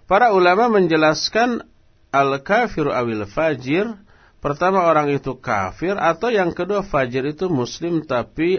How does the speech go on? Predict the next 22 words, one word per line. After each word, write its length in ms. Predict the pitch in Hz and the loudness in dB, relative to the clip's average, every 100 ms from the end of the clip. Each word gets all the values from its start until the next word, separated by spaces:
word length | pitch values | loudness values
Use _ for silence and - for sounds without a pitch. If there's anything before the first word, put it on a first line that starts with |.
| - | -2
ahlul 400 | 127 123 127 113 | -4 -4 -6 -4
ma'asi. 800 | 104 104 120 110 - 101 98 127 _ _ _ _ _ _ _ _ _ _ _ _ _ _ _ | -4 -4 -4 -6 -8 -10 -12 -14 _ _ _ _ _ _ _ _ _ _ _ _ _ _ _
Ahli 240 | 117 147 185 | -4 0 2
maksiat 720 | 196 - - 202 135 104 - | 0 -2 -4 -2 -2 -4 -4
dengan 240 | 127 127 | -2 -2
kadar 320 | 175 185 185 | -2 -2 -4
kemaksiatan 680 | 175 151 143 139 151 147 143 120 | -2 -2 -2 -4 -10 -8 -6 -4
yang 160 | 107 | -4
sangat 320 | 101 104 104 | -8 -10 -12
besar. 800 | - - - - 104 104 98 - - _ - | -14 -16 -12 -4 0 0 -2 -14 -20 _ -4
Dia 160 | 175 | 0
muslim, 400 | 269 294 - 98 95 - _ - _ | 2 0 -4 -14 -16 -20 _ -20 _
tapi 240 | - 247 294 | -6 -2 0
dosanya 480 | 160 - 147 101 | 0 -2 -4 -6
besar. 400 | - - - 80 - _ - _ _ - - - - - - | -8 -12 -12 -18 -20 _ -20 _ _ -20 -20 -20 -20 -14 -2
Maka 360 | 160 165 226 226 | 0 2 2 4
nazala 480 | 214 202 170 170 160 | 4 2 2 2 2
ilaihil 560 | 156 165 180 175 160 | 0 0 2 2 2
malaikatu 720 | 143 135 147 160 156 147 143 | 2 2 2 0 -4 -4 -4
minas 320 | 123 117 104 - | -2 -2 -2 -6
sama. 400 | - 87 90 - - _ _ _ _ _ _ - | -8 -10 -12 -14 -20 _ _ _ _ _ _ -10
Ya. 240 | 107 120 | -10 -10